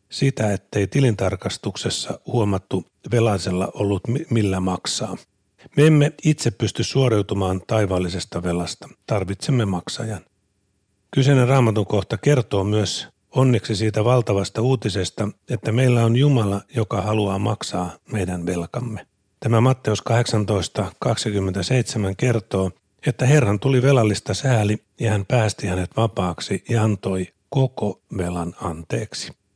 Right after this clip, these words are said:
Edellisessä jakeessa velallinen vakuutti itse maksavansa, jos vain hänen herransa olisi kärsivällinen. Tämä kertoo meidän ihmisten valheellisuudesta.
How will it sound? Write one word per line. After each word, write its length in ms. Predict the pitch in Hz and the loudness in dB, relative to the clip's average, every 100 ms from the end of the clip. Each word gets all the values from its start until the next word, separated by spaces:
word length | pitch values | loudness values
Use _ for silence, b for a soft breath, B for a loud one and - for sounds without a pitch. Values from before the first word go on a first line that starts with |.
| _ _ _ _ | _ _ _ _
Edellisessä 520 | 147 160 139 120 - | 4 6 6 4 4
jakeessa 540 | 127 131 117 95 - 104 | 4 4 2 -2 -2 2
velallinen 600 | 127 120 104 98 98 101 - 117 | 4 4 4 4 2 -2 -4 0
vakuutti 640 | 131 - 104 90 - 98 | 2 2 0 -2 -6 -2
itse 320 | 123 120 - 95 | 0 0 -2 -2
maksavansa, 880 | 92 98 90 - 95 101 101 98 87 _ _ | 0 0 -2 -4 -4 -4 -4 -6 -8 _ _
jos 240 | 131 127 - | 0 0 0
vain 300 | 104 113 110 | 2 2 2
hänen 240 | 110 113 101 | 0 0 2
herransa 480 | 113 101 95 87 92 | 0 0 -2 -4 -4
olisi 340 | 98 92 92 | -2 -2 -4
kärsivällinen. 800 | - 92 90 95 95 104 104 101 - _ _ _ _ _ _ | -4 -4 -4 -4 -6 -6 -6 -8 -12 _ _ _ _ _ _
Tämä 240 | 151 127 | 4 4
kertoo 380 | 95 139 117 120 | 4 2 2 2
meidän 320 | 113 113 104 107 | 2 2 2 2
ihmisten 640 | 127 107 92 - 90 98 | 2 2 0 -4 -4 -2
valheellisuudesta. 1040 | 110 107 92 85 87 - 87 90 - - | 0 0 0 -2 -4 -6 -8 -8 -8 -10